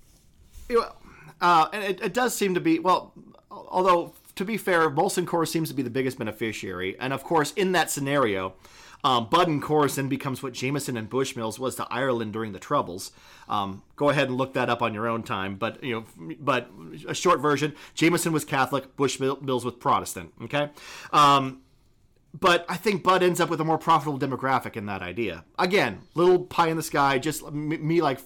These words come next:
m-, like me, like, moving pieces around my head. Um, but that also doesn't mean necessarily that, like, that has to be their, the entirety of their brand. I'm not suggesting that Bud Light actually replaced their logo with Mulvaney's face like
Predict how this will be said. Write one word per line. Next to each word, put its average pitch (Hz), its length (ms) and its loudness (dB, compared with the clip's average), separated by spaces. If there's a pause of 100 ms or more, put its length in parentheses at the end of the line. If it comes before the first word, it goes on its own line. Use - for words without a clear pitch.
(140)
m-, 151 480 -8
like 131 240 0
me, 147 220 0
like, 127 180 0
moving 131 300 -2
pieces 135 280 -6
around 117 200 -4
my 107 100 -8
head. 101 220 -8 (640)
Um, 117 420 2 (640)
but 180 100 -4
that 190 160 -2
also 202 240 -4
doesn't 196 280 -4
mean 160 400 -2
necessarily 156 640 2
that, 123 280 -2 (1120)
like, 147 160 -10
that 156 140 -6
has 139 240 -4
to 139 60 -4
be 127 360 -2 (100)
their, 127 360 -4 (100)
the 139 180 -4
entirety 135 340 -4
of 110 40 -2
their 101 80 -4
brand. 139 240 -4
I'm 110 60 -4
not 147 140 -2
suggesting 139 440 -8
that 107 120 -8
Bud 123 160 -4
Light 117 200 -4
actually 117 280 -6
replaced 123 440 -8
their 113 120 -8
logo 113 300 -4
with 107 220 -8
Mulvaney's 107 440 -10
face 110 220 -6
like 98 220 -10